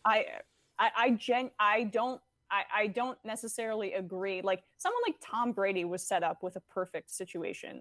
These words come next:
last year. Like, Josh Allen doesn't have Leonard Fournette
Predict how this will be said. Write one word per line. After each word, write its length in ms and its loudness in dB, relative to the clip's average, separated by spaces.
last 320 -6
year. 120 -6
Like, 200 -4
Josh 280 2
Allen 220 4
doesn't 300 4
have 320 2
Leonard 400 2
Fournette 340 0